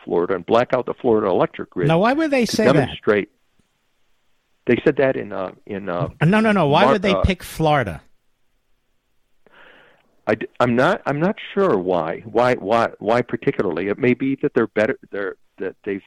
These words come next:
Speaker 1: penetrated that area best, or, uh,
Speaker 2: Mm-hmm.
Speaker 1: possibly, uh, uh, you know, because it's, uh, uh,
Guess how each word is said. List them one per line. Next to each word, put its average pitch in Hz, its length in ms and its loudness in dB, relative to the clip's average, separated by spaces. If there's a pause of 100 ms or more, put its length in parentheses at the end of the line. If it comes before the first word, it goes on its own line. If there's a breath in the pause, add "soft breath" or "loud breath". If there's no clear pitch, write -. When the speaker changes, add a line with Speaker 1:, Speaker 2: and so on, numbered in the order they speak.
Speaker 1:
penetrated 127 640 -2 (420)
that 123 200 0
area 127 280 -2
best, 131 340 -4 (260)
or, 90 320 -4
uh, 87 140 -4
Speaker 2:
Mm-hmm. 101 380 -20 (180)
Speaker 1:
possibly, 120 680 0
uh, 95 220 -2 (560)
uh, 92 260 -2
you 107 120 -4
know, 101 80 0
because 101 380 -2
it's, - 260 -4
uh, 80 200 -2 (800)
uh, 82 260 -2